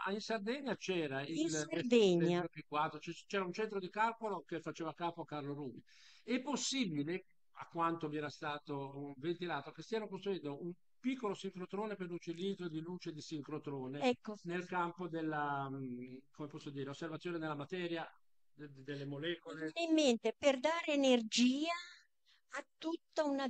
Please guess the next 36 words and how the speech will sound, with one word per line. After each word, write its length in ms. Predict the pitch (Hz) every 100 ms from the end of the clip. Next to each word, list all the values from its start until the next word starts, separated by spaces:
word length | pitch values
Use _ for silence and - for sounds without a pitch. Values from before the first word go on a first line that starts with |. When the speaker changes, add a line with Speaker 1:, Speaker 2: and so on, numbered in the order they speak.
| 208
Speaker 2:
zona 640 | 240 247 262 277 285 277
molto, 540 | 247 240 277 - 285
molto 520 | 254 240 240 - 247 185
Speaker 1:
È 200 | 147 151
possibile, 300 | 247 240 175
Speaker 2:
ampia. 140 | 175
Speaker 1:
l'equivalente 680 | 202 240 226 220 240 240 214
o, 40 |
o 200 | 180 180
più 140 | - 170
piccolo, 360 | 196 208 175
più 140 | 165 170
grande, 300 | 156 220 190
Speaker 2:
Ecco, 140 | 196
ora 120 | 226
mi 100 | 262
è 40 | 277
Speaker 1:
quello 200 | 190 196
Speaker 2:
venuto 200 | 269 214
in 40 |
Speaker 1:
che 60 | 180
c'è 60 |
Speaker 2:
mente, 40 | 170
per 100 | 190
Speaker 1:
anche 100 | 226
a 40 |
Speaker 2:
dare 180 | 247 -
Speaker 1:
Trieste, 180 | 247 226
Speaker 2:
energia. 240 | 135 -
Speaker 1:
il 60 | 151
laboratorio 600 | 160 175 175 196 208 196
di 120 | 175
luce 300 | 180 190 -
di 80 | 170
sincrotrone, 760 | - 165 143 147 135 113 113 120 - _ _ _ _ _
che, 600 | 208 220 185 139 -